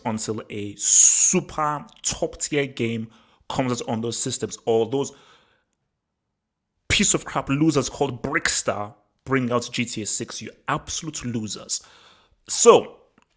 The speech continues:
where we are. Um, so my thing here is this, is, um, so the game comes out and I now look on Twitter and apparently this game runs like a brick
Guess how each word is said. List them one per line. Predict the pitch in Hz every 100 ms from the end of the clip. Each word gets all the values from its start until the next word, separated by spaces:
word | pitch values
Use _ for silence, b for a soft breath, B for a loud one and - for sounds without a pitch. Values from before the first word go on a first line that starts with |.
| _
where | 127 139
we | 131
are. | 113 - _ _ _ _ 147
Um, | 147 147 151 143 - _ _ -
so | - 175
my | 220
thing | 254 233
here | 175 117
is | 101
this, | - - - _ -
is, | 127 110
um, | 117 113 110 107 104 - _ _ _ _ _ _ _ _ _ _ _ _ - - _ _ _ _ _ _ -
so | 135
the | 143
game | 170 190
comes | 165 139
out | 131
and |
I | 117
now | 131
look | 135 135 120
on | 110
Twitter | 123 123
and | 117
apparently | 101 - 190 185 151 107 107 b b b b b b -
this | 107 113 147 139
game | - 127 117 120 117
runs | 113 113 110
like | 98
a | 101
brick | 104 104 -